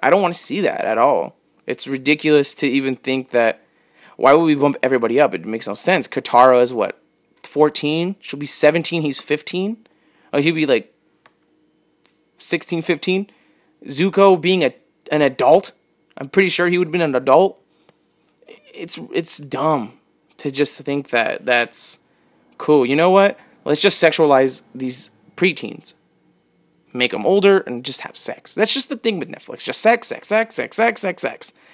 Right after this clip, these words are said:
It's rid-, it's fucking dumb. And I'm uninterested in the, in the, in the anime, in the show now because it's,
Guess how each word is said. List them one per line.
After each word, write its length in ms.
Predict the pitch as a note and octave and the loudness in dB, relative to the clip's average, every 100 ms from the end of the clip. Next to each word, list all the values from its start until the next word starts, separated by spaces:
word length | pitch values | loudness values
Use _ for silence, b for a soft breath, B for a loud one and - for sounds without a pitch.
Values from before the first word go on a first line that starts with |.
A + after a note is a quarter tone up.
| b | b
It's 180 | F3+ | -4
rid-, 220 | F#3 E3+ - | -2 -2 0
it's 320 | G3 - D#3+ C#3 C3 _ _ _ _ | -2 -2 -8 -10 -20 _ _ _ _
fucking 560 | G3 F3 E3+ E3 D3 - _ | -4 -2 -2 -2 -4 -10 _
dumb. 380 | - D#3 C#3+ C#3+ - _ _ _ _ _ _ _ _ _ | 0 0 0 -4 -14 _ _ _ _ _ _ _ _ _
And 600 | - C#3+ D3 C#3 C#3 C3 - | -2 0 2 0 -2 -6 0
I'm 160 | D3 D#3+ | 4 4
uninterested 500 | E3 E3 D#3+ D#3+ D#3 | 4 2 -2 -2 -2
in 180 | D3+ C#3+ | 0 -2
the, 160 | - | -2
in 180 | D3+ D3 | -2 0
the, 380 | C#3 C3 C3 B2+ | 0 2 0 -2
in 120 | D3 | -6
the 280 | C3+ B2+ - | -4 -4 -2
anime, 260 | D3 C3+ - | -2 -4 -4
in 160 | - E3 | 0 2
the 160 | D3+ C3+ | 2 0
show 240 | - F#3+ | 0 0
now 240 | G2+ - - | -2 -8 -10
because 560 | C#3+ - C#3 C3+ C3 | -8 0 2 2 0
it's, 440 | C3+ - - - | -6 -6 -4 -4